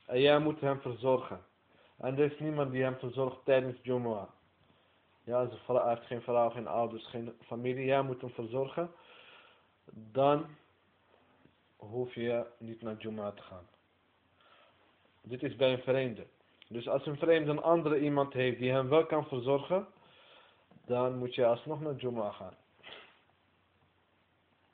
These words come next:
Oké, het volgende is, als je vreest dat een onrechtvaardige je zal arresteren.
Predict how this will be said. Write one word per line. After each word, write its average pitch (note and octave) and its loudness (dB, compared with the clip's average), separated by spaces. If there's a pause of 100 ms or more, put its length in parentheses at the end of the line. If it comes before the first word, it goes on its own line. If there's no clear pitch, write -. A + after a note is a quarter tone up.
(2750)
Oké, - -8
het G#2+ -8
volgende D#3 6
is, E3 -4
als D3 -6
je C#3+ -10
vreest E3+ 4
dat C#3+ 2
een D3 -8
onrechtvaardige D3 2
je B2+ -2
zal A#2+ 4
arresteren. A2 0